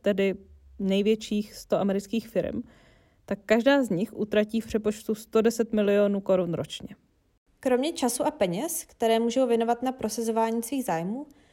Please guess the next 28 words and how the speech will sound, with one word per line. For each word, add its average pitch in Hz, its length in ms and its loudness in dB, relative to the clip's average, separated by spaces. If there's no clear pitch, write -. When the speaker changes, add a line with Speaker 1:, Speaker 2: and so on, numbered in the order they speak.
Speaker 2:
mají 254 180 2
velké 262 300 2
firmy 254 360 0
i 247 280 2
přímější 208 760 -4
nebo 196 260 0
přímočařejší 208 760 -2
vliv 180 220 -6
na 190 100 -2
zákonodárce. 180 800 -6
Některá 302 320 2
témata 262 440 0
jsou 294 180 0
pro 285 160 0
politiky 254 600 2
o - 80 2
hodně 226 260 0
citlivější. - 680 -8
Typicky 214 680 -6
firmy 254 340 0
mohou 277 260 2
argumentovat, 254 640 0
když 226 280 -4
nám 302 160 0
zpřísníte 277 500 -6
limity 226 380 0
na 170 140 -6
emise, 277 280 -2